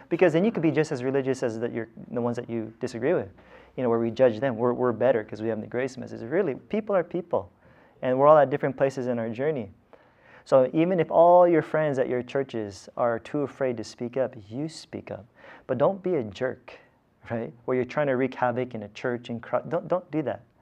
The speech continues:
'cause you're gonna look like an idiot. Really, it's gonna, it's gonna not reflect your message. You know, so what I tell people, if, if, if you have this message in your heart,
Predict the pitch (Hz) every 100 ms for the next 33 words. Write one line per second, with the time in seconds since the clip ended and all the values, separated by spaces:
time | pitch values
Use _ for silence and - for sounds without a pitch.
0 | _ _ _ 127 123 135 139 131 135 123
1 | 120 117 107 - 127 139 117 135 - 147
2 | 151 131 156 - 147 143 120 - - -
3 | - _ - 139 156 127 147 139 131 117
4 | 117 117 113 107 - - 202 131 123 117
5 | 135 139 139 135 135 143 131 156 165 117
6 | 120 131 - 127 139 - 156 170 165 147
7 | - 143 143 120 123 117 107 127 127